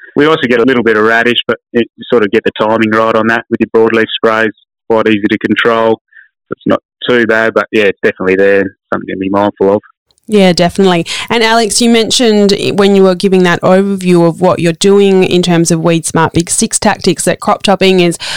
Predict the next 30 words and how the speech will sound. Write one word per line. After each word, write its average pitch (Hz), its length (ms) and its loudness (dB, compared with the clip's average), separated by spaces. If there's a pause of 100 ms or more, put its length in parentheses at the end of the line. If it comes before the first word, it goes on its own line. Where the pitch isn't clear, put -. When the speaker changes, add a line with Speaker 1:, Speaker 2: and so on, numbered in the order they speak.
Speaker 2:
one 196 220 0
of 185 180 -2
the 180 240 0
areas 175 440 2
that 165 160 -2
you 170 100 -2
focus 165 500 -2
on, 170 240 2
and 190 280 0
that's - 280 -2
a 196 80 2
recent 180 400 0
topic 170 300 -2
that - 220 -4
we, 170 280 2
uh, 156 220 2
talked 180 240 -2
about 175 240 -2
quite 190 180 0
extensively 226 640 0
on 180 200 0
the 175 80 2
podcast. - 1000 -4
Can 240 160 0
you 233 80 2
tell 277 160 2
us 302 140 2
a 294 80 2
little 208 220 2
bit 185 200 0